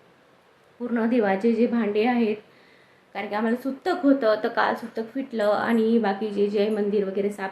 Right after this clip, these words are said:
करायचं आहे. तर, अ, चला सुरू करूया.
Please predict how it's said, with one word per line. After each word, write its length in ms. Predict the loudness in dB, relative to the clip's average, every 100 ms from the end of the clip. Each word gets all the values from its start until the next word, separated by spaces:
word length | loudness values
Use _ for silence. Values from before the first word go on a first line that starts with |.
| -6
करायचं 360 | -2 -2 -2
आहे. 280 | -4 -2 -4 -6 -14 -20 -20 -20 -20 -10
तर, 320 | -6 -2 -2
अ, 20 | -2
चला 320 | 0 0 0
सुरू 240 | -2 -2 -4
करूया. 460 | -2 -2 -2 -2